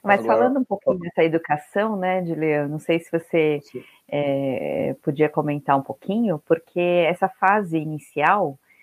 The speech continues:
Speaker 1: da vida, que o Moisés foi amamentado e criado pela mãe de perto, né, é a fase, uma das fases mais importantes aí de uma criança, né? E ela não só teve, o Moisés não só teve essa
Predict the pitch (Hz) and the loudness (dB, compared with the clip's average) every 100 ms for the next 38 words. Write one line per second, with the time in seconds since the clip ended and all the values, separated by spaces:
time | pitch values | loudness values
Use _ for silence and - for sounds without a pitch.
0 | _ - 143 131 147 233 190 139 139 - | _ -2 -2 0 -4 -4 0 0 0 -6
1 | - 147 147 151 156 151 151 156 - - | -2 -2 0 -2 -2 0 0 0 -4 -2
2 | 160 156 151 143 160 170 175 175 160 - | 0 0 -2 -2 0 2 2 -2 -2 0
3 | 175 208 190 165 156 151 147 - 185 175 | 2 2 0 -2 -4 -4 -8 -6 -2 2
4 | 165 247 190 - 147 139 139 156 185 147 | 2 2 0 -4 -4 -4 -4 -4 -4 -8
5 | - - 160 214 - - 139 147 170 185 | -8 0 2 0 -4 -8 -8 -6 -6 -4
6 | - 214 285 294 294 269 254 269 - 247 | -4 -2 -2 -2 0 2 0 0 -2 -2
7 | 254 254 269 269 311 302 - 185 233 - | 0 0 0 0 -4 -2 0 0 0 -2
8 | 156 151 151 151 151 143 147 190 233 - | -2 -2 -6 -8 -8 -2 2 2 0 -6
9 | 147 156 214 - - - - - 185 190 | -4 -2 -4 -8 -20 -20 -16 2 6 6
10 | 202 - 196 277 - 233 196 180 165 151 | 2 -2 0 0 2 0 0 0 -2 -2
11 | 143 139 _ _ _ _ 151 156 156 160 | -8 -8 _ _ _ _ -2 0 0 2
12 | 170 175 165 208 254 196 - 170 160 143 | 2 2 0 -2 -2 -4 0 0 0 -2
13 | 147 151 151 156 | -2 -2 -4 -6